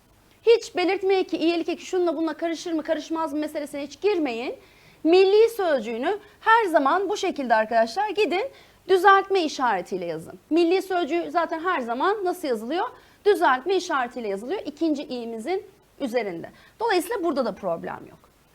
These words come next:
Şimdi gelelim E seçeneğine. E seçeneği neden yanlış konuşalım. Sanatçı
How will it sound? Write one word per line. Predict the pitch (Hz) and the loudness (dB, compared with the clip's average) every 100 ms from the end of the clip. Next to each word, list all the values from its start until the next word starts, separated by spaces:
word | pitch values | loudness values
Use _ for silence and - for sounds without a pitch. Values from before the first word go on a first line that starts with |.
| _ | _
Şimdi | - - 587 381 | -12 -4 0 2
gelelim | 381 453 381 427 - | 2 2 2 -2 2
E | 285 311 | 6 6
seçeneğine. | 311 254 226 180 165 175 - _ _ - | 4 -2 -4 -6 -8 -10 -16 _ _ 6
E | 415 427 | 6 6
seçeneği | 381 330 359 415 320 | 0 -2 0 2 2
neden | 320 320 | 2 2
yanlış | 320 247 208 359 - | 2 -2 -4 -4 -6
konuşalım. | 233 190 - - - _ _ _ _ - | -8 -8 -8 -12 -14 _ _ _ _ -2
Sanatçı | 392 440 539 - - 220 | 2 4 2 -4 -6 -6